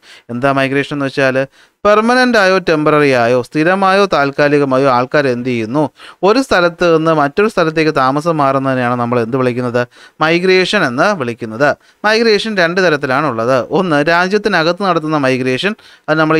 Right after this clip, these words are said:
ഇന്റേണൽ മൈഗ്രേഷൻ എന്ന് വിളിക്കും. മറ്റൊന്ന് രാജ്യത്തിന് പുറത്തോട്ട് നടത്തുന്ന മൈഗ്രേഷൻ, നമ്മളതിനെ ഇന്റർനാഷണൽ മൈഗ്രേഷൻ എന്ന് വിളിക്കും.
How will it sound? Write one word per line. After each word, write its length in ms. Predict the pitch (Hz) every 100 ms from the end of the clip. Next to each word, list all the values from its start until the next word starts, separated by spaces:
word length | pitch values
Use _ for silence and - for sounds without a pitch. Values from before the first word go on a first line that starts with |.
| 160
ഇന്റേണൽ 560 | 185 185 196 190 196
മൈഗ്രേഷൻ 540 | 175 147 143 143 135 123
എന്ന് 120 | 151
വിളിക്കും. 400 | 139 120 147 113 - _ -
മറ്റൊന്ന് 320 | 165 190 185 160
രാജ്യത്തിന് 400 | 156 170 175 185
പുറത്തോട്ട് 540 | 175 170 175 196 202 202
നടത്തുന്ന 340 | 180 170 165
മൈഗ്രേഷൻ, 560 | 147 135 131 139 151 165
നമ്മളതിനെ 400 | 143 143 143 151
ഇന്റർനാഷണൽ 800 | 156 165 165 160 147 147 165 165 139
മൈഗ്രേഷൻ 460 | 131 127 135 123 123
എന്ന് 220 | 135 226 - _ _ _
വിളിക്കും. 300 | 123 117 101